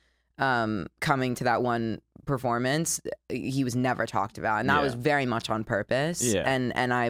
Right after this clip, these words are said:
Speaker 1: really appreciate them for, uh, for sticking to that,
Speaker 2: Yeah,
Speaker 1: because I
Speaker 2: 'cause
Speaker 1: know
Speaker 2: they,
Speaker 1: that, 'cause
Speaker 2: they
Speaker 1: that's
Speaker 2: could've.
Speaker 1: great
Speaker 2: Yeah.
Speaker 1: T V, and,
Speaker 2: Yeah.
Speaker 1: and they didn't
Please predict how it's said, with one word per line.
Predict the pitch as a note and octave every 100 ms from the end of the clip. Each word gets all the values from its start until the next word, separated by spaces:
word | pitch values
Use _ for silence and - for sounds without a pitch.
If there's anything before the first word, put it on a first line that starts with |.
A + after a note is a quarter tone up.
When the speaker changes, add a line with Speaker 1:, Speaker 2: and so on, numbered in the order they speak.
| G#2+
Speaker 1:
really | B2+ C3 B2 A#2+ G#2 - _ _ -
appreciate | - C#3+ B2+ C3+ C3
them | C#3+ D3+
for, | D3+ A#2+ A2+ A#2 G#2 - _ F#2+
uh, | F#2 - -
for | C3+
sticking | - B2 A#2 A2
to | G#2
that, | A#2 B2+ C#3
Speaker 2:
Yeah, | A#2
Speaker 1:
because | G#2+ A2 G#2+ G2+ B2+
I |
Speaker 2:
'cause | -
Speaker 1:
know | A2
Speaker 2:
they, | F#2
Speaker 1:
that, | A2+ - -
'cause | C#3 B2 -
Speaker 2:
they | -
Speaker 1:
that's | D3 D3 -
Speaker 2:
could've. |
Speaker 1:
great | D#3+ D3 C#3+ -
Speaker 2:
Yeah. | G#3 D3
Speaker 1:
T | C#3
V, | C#3 C#3 D#3+
and, | C3 G#2+
Speaker 2:
Yeah. | D#2 A#2+
Speaker 1:
and | B2 A#2+ A#2+
they | B2
didn't | A2+ C3 A#2 G2+